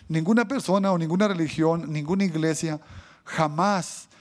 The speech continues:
subirá más alto del concepto que tenga de Dios. Por ejemplo, usted ve las religiones budistas y aún las religiones tradicionales o de las que salimos. Ellos no tienen un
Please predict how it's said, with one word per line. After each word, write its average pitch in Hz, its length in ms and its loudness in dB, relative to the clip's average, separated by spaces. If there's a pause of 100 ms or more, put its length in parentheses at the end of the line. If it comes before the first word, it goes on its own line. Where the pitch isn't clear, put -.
(160)
subirá 151 420 2
más 185 260 0
alto 185 540 0
del 151 300 0
concepto 151 720 -2
que 139 120 -4
tenga 160 320 -2
de 143 120 -2
Dios. 156 580 -2
Por 123 120 -6
ejemplo, 160 220 -8
usted - 160 -2
ve 170 120 0
las 170 100 0
religiones 139 420 -4
budistas 135 720 -6 (260)
y 135 80 -4
aún 131 120 -2
las 147 100 0
religiones 135 520 -4
tradicionales 127 880 -4
o 123 140 -4
de 123 80 -2
las 120 80 -4
que 120 100 -8
salimos. 139 580 -6 (440)
Ellos 175 300 0
no 170 120 -2
tienen 170 340 -4 (220)
un 175 260 0